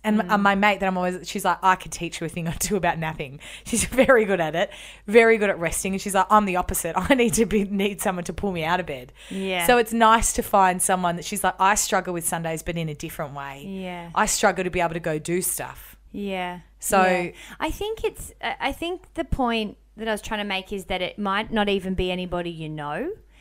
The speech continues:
Speaker 2: I don't know. I think that there's, like, uh, when you're in a bubble and you're in that kind of awesome, I suppose,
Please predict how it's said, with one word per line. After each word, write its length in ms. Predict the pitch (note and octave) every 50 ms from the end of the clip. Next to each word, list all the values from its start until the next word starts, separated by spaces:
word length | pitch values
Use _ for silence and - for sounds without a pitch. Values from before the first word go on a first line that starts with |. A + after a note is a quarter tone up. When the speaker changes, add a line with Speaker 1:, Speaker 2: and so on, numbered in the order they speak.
| - - - - _
Speaker 2:
I 80 | - F4
don't 100 | F#4 F4
know. 200 | E4 C4+ G#3+ F#3 -
I 100 | - B3
think 240 | - - D4+ D#4 C#4+
that 160 | E4+ E4 -
there's, 220 | - C4+ B3+ B3+ -
like, 240 | A#3+ A3 G#3+ A3 - - - _ _ _ _ _ _ _ _ _ _ -
uh, 60 | - - _ - - - - - - - - - _ _ -
when 280 | B3 A#3+ C4+ D4+ E4
you're 120 | F#4+ G4 F#4+
in 120 | F4+ D4+
a 40 | A#3+
bubble 560 | F#3 D#3+ E3+ E3+ E3+ E3 D#3+ C#3+ D3+ A3 A3+ -
and 160 | - G#3+ G#3+ G3+
you're 140 | G3+ G3+
in 220 | G3+ G3+ G3+ G3+ G3+
that 220 | G3+ F3 - -
kind 300 | - - G3+ F#3+ F#3 F3+
of 140 | F3+ E3+ F3+
awesome, 640 | F3 E3+ F3 F3 - - F#3 F3 E3+ E3+ E3+ E3+ E3 - _ _ _ _ _ _
I 100 | - G3
suppose, 800 | F#3+ - G#3+ - - G3 F#3 F3 F3 E3+ F3 F3 E3+ E3 - -